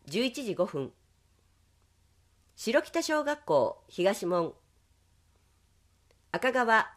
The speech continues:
三の十三の四十七。一月二十三日火曜、十一時三十五分から十二時二十分。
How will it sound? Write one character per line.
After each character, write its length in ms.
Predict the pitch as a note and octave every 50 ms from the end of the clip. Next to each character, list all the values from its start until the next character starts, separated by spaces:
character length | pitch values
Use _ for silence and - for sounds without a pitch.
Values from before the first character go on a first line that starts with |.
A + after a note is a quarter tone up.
| _ _ _
三 340 | - - A3+ A#3 A#3+ A#3 A3+
の 240 | A3+ A3+ - - -
十 220 | D3+ G#3+ C#4+ D#4+
三 240 | D4+ - C4+ A3+ F#3+
の 100 | D#3+ D3
四 240 | D3+ F3+ G3+ G3 F3
十 220 | D3+ - C3+ B2+
七。 260 | B2 D3+ D#3 D3 G#2 - - _ _ _ _ _ _ _ _ _ _ _ _ _ _ _ _ _ _ _ _ _ _ _ _ _ _ _ _ _ _ _ _ _ _ _ _ _ _ _ _ _ _ _ _ _ _ _ _ _ _ -
一 200 | F#3+ F#3 - D4
月 220 | D#4+ E4 E4 D#4
二 160 | D#4 E4 D4+
十 160 | C4+ B3 G#3+
三 240 | F#3 - A3+ A3 G#3+
日 400 | F3+ D#3+ - - D#3+ D3+ - - _ _ _ _
火 140 | - E3 F#3
曜、 340 | G#3 G#3 F#3+ D#3 - - - _ _ _ _ _ _ _ _ _ _ _ _ _ _ _ _ _ _ _ _ _ _ _
十 180 | - F3 B3 D4+
一 220 | E4 E4 - E4
時 80 | B3+ A#3
三 240 | - D4 C#4+ D4 B3+
十 160 | F#3 F3+ F3+
五 100 | E3+ G#3+
分 220 | A#3 A3+ G3+ F#3+
か 100 | - D#3+
ら 200 | C#3 C#3 B2+ - - - - _ _ _ _
十 180 | C#3 D#3 A3+ B3+
二 160 | C4 D4 C#4
時 120 | A#3 F#3
二 120 | E3 D#3 D3+
十 120 | E3 A3
分。 320 | A3 - - C#3+ C3 A2+